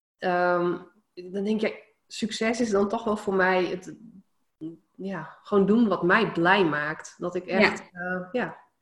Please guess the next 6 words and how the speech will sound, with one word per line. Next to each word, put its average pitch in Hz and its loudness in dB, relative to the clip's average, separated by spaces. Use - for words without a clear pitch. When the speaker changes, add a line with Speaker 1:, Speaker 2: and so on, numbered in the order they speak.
Speaker 1:
dat - -4
Speaker 2:
Ja. 208 -2
Speaker 1:
eigenlijk, 180 2
ja. 214 -2
Speaker 2:
Mooi, 190 2
ja. 185 0